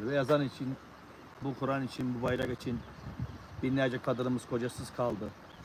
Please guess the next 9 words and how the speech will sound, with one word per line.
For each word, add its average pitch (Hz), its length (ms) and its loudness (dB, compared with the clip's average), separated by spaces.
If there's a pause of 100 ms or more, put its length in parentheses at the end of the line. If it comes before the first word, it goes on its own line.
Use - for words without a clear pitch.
(340)
Binlerce 135 380 6
yiğidimiz 127 380 2
kütükte - 360 -2
doğranı 127 340 4
gibi 120 180 0
doğrandı. 117 480 4 (600)
İzarlarla 139 560 8
doğranmış 131 420 4
peygamberler, 123 840 4